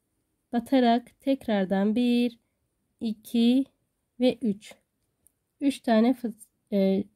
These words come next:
şey yaptım, fıstık yaptım. Üçlü. Tığın başını doluyorum. Bir sonraki yuvama geçtim.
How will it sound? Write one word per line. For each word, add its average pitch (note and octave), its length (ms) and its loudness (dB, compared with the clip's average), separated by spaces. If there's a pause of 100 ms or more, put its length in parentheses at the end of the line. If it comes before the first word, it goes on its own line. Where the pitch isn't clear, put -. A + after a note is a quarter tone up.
(260)
şey G#3+ 240 -2
yaptım, F3+ 320 -4
fıstık A3+ 460 -12
yaptım. A3+ 440 -6 (300)
Üçlü. G#3+ 500 -2 (280)
Tığın C4 260 4
başını A3 340 0
doluyorum. A3+ 640 0
Bir B3+ 120 -2
sonraki G#3 500 -4
yuvama G#3+ 320 0
geçtim. B3+ 640 -2